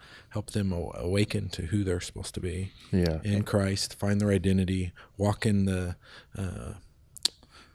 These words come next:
Speaker 1: the gifts that the Lord's given them, walk in the passion that he's placed inside their heart. He's put,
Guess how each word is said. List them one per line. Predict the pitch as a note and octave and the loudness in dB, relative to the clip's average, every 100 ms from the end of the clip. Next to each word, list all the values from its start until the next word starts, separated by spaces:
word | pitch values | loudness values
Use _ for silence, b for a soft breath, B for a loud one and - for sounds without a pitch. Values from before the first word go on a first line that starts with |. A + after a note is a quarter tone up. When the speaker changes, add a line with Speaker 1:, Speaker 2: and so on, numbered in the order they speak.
| b _ - - | b _ -20 -10
Speaker 1:
the | G2 | -10
gifts | - G#2+ C3+ - | -2 0 2 0
that | - B2 | 0 -4
the | A#2 | -4
Lord's | A#2 C3 - | -2 -2 0
given | C3+ B2 | 2 4
them, | B2+ B2+ | 2 4
walk | A2+ A#2 - | 4 4 2
in | G#2+ | 2
the | G2 | 2
passion | - A2 - C#3 A#2 | 0 2 2 0 0
that | G2 | -2
he's | F#2+ | -2
placed | - A#2 - | 0 -2 0
inside | A2 - A2+ | -2 -2 0
their | G2+ | 0
heart. | F2+ G#2+ A#2+ - - | -2 -2 -2 -4 -8
He's | G#2+ | -8
put, | - C3 - - | 0 2 2 -6